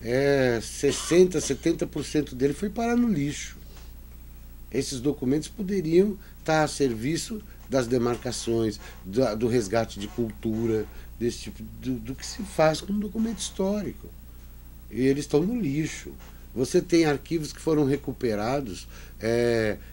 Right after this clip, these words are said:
que tavam, não vou dizer o lugar, não interessa dizer o lugar, porque esses arquivos são arquivos de risco, estão em estudo ainda,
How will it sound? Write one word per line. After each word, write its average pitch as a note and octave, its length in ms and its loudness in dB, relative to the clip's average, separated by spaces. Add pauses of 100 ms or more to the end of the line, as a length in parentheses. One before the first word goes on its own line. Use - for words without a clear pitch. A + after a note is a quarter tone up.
(120)
que C3 100 -4
tavam, B2 440 0
não C3 120 4
vou B2+ 160 2
dizer A2 200 0
o C3 60 4
lugar, A2 380 2
não G#2+ 180 2
interessa G#2 680 -4
dizer E2+ 280 -8
o G2+ 60 -2
lugar, F#2 420 -4
porque - 260 -8
esses F2 320 -6
arquivos F2+ 320 -4
são G2 160 0
arquivos F2+ 340 -2
de A#2 80 -4
risco, G#2+ 580 -2 (440)
estão A#2+ 240 2
em A2 80 4
estudo A#2 520 0
ainda, G#2+ 380 2